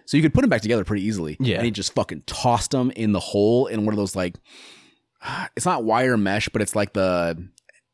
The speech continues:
Speaker 1: like, the picnic tables that, that are, like, mesh kind of.
Speaker 2: Oh, yeah.
Speaker 1: So he stuck it in one of the holes in the table and, like, walked away. And I was like,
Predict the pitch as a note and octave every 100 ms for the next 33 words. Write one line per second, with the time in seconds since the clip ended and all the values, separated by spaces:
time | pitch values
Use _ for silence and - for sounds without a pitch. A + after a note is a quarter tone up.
0 | _ _ _ _ _ A2 - G2 F2+ -
1 | - C#3+ D3+ C#3+ C#3 B2+ G#2 - A2+ A#2
2 | G#2 A2+ B2+ - C3+ D3 E3 B2+ G#2 D#2
3 | D#3 D3 G3 F#3 B2+ B2+ G#2 F#2 D#3 B2
4 | F2 F2+ B2+ C#3 E2+ F#2 F#2 E2 F#2+ G#2+
5 | - F#2+ E2+ A#1+ - - - F2+ F2 D#2+
6 | F2 D#2+ D#2